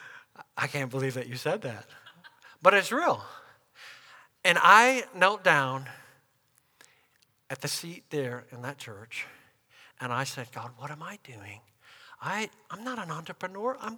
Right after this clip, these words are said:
I'm called to preach the gospel, right? I mean, this is what you told me when I was a teenager. This is why I abandoned all of my plans to be a pharmacologist and make tons of money and have an easy life. That's what I was gonna do, but you said, 'No, you're going to Bible college.'"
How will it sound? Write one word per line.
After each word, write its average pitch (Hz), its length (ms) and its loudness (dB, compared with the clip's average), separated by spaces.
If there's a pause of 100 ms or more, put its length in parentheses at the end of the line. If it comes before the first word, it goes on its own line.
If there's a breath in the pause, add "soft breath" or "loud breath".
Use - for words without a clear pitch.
(120)
I'm 277 80 -14
called 277 300 0
to 262 40 -8
preach 269 300 -12
the - 80 -16
gospel, 277 460 0
right? 294 340 4
I 269 80 2
mean, 277 160 -2
this 277 140 -8
is 285 80 -6
what 311 120 -2
you 247 80 -4
told 220 300 0
me 302 140 0
when 247 120 4
I 233 40 6
was 220 140 2
a 220 40 -6
teenager. 254 500 -2
This 262 140 0
is - 60 -2
why 262 220 10
I - 20 8
abandoned 269 500 6 (220 loud breath)
all 294 160 12
of 302 80 4
my 285 120 12
plans 311 360 8
to 311 100 -4
be 262 200 10
a - 340 6
pharmacologist 302 920 12
and 262 120 8
make 277 160 10
tons 285 240 8
of 277 80 8
money 320 340 10
and 277 80 8
have 277 200 10
an 285 80 4
easy 294 260 6
life. 349 500 10
That's 311 220 12
what 381 140 12
I 359 60 12
was 311 100 0
gonna 339 200 10
do, 392 220 12
but 381 100 12
you 392 140 8
said, 330 260 8
'No, 381 200 12
you're 370 160 2
going 320 180 10
to 302 60 12
Bible 370 400 12
college.'" 220 640 8